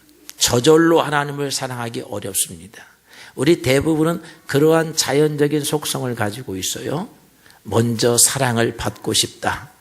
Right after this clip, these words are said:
나는 먼저 사랑할 수 없다. 그죠? 우리가 먼저 사랑은 못하지만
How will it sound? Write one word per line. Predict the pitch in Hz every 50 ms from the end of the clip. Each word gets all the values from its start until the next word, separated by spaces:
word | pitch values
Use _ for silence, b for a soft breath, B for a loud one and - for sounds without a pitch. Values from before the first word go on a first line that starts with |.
| _ _ _ _
나는 | - - - 104 107 123 123 117 107
먼저 | 95 110 120 123 131 131 131 127 135 139 139
사랑할 | - - - 135 - 127 117 110 110 107
수 | 101 - - 143 117 B B B B B
없다. | 113 107 101 - - - 107 95 90 - - -
그죠? | - 135 131 - 170 175 - - B B B B B B B B B B B B B B -
우리가 | 117 123 135
먼저 | 135 123 131 147 151 147 170 170
사랑은 | - - 151 147 147 147 147 147
못하지만 | 143 131 127 - 120 120 113 143 123 120 117 117 123 139 170 220